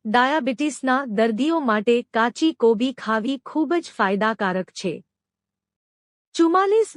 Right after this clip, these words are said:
જો તમે આખો દિવસ મહેનત કરો તો તમે સવારે ઉઠીને બકરીનું દૂધ પી લો,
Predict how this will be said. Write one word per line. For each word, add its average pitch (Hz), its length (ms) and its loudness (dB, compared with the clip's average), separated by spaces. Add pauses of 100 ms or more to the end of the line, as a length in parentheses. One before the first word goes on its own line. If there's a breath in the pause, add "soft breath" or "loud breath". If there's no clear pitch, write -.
(120)
જો 320 240 0
તમે 277 360 0
આખો 226 480 -2
દિવસ 233 500 -2
મહેનત 220 420 0
કરો 214 340 2
તો 254 220 2
તમે 285 380 -4
સવારે 226 580 0
ઉઠીને 247 500 -2
બકરીનું 262 800 -4
દૂધ 262 300 0
પી 247 220 -2
લો, 190 260 -2